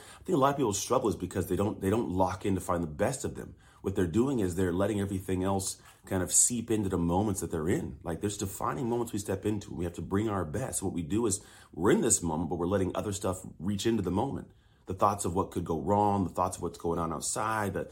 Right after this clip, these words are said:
the thoughts of what I have to do on my docket list, what hasn't been checked off. Like, all these little pieces,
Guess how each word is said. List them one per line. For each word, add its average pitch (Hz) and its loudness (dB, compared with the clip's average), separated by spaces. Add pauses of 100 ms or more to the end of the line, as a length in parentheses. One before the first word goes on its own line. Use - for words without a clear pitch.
(240)
the - -18
thoughts 90 0
of 90 -2
what 90 0
I 104 0
have 95 -2
to 87 -6
do 98 2
on 90 2
my 76 -4
docket 87 -2
list, 95 0
what - -6
hasn't 92 -4
been 80 -4
checked 82 -6
off. 92 2
Like, 87 -4
all 107 2
these 135 0
little 113 0
pieces, 135 -6